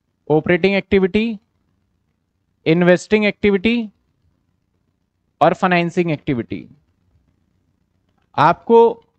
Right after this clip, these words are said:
या तो सिर्फ ऑपरेटिंग एक्टिविटी का क्वेश्चंस आ जाएगा, या इन्वेस्टिंग एक्टिविटी का आ जाएगा, या फिर फाइनेंसिंग का आ जाएगा, या फिर तीनों को प्लस करके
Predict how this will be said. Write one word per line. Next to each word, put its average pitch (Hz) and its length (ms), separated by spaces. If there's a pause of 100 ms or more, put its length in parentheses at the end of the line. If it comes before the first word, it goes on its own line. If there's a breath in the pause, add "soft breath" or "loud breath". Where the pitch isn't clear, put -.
(140)
या 165 280
तो 226 140
सिर्फ 214 280
ऑपरेटिंग 185 420
एक्टिविटी 196 400
का 208 100
क्वेश्चंस 208 440
आ 190 120
जाएगा, 202 300
या 180 260
इन्वेस्टिंग 165 580
एक्टिविटी 190 420
का 190 140
आ 185 40
जाएगा, 190 240
या 220 280
फिर 220 160
फाइनेंसिंग 151 540
का 135 120
आ 120 40
जाएगा, 113 380 (460 soft breath)
या 185 320
फिर 226 260 (160)
तीनों 208 480
को 196 360
प्लस 185 400
करके 165 440